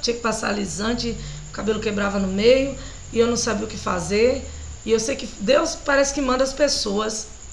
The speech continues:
na vida da gente. Um, era uma vez um belo dia, eu com doze anos de idade, eu tenho um amigo meu que mora em Alagoinhas, que o nome dele é Léo. Léo é um cabeleireiro de primeira em Alagoinhas. É um cara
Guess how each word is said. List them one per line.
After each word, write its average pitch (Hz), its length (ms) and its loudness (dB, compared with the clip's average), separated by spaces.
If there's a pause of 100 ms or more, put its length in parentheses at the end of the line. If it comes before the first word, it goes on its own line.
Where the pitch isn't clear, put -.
na 214 140 0
vida 214 180 2
da 220 140 0
gente. 202 380 -2 (680)
Um, 233 200 0
era 262 160 2
uma 302 140 2
vez 262 180 8
um 277 60 0
belo 294 220 0
dia, 202 220 0
eu 208 60 -2
com 233 100 -2
doze 233 220 0
anos 254 120 0
de 269 60 -4
idade, 190 320 -4
eu - 40 -10
tenho 220 140 -4
um 220 40 -2
amigo 220 200 -4
meu 202 280 -2 (340)
que 226 100 -6
mora 214 180 0
em 226 40 0
Alagoinhas, 226 540 2
que - 80 -8
o 220 40 -2
nome 208 120 -2
dele 202 180 0
é 240 60 2
Léo. 180 340 0 (880)
Léo 190 120 0
é - 20 0
um 208 60 0
cabeleireiro 214 800 2 (560)
de 170 220 -4
primeira 254 360 2
em 226 60 2
Alagoinhas. 214 720 -2
É 196 80 -2
um 208 60 0
cara 196 480 -2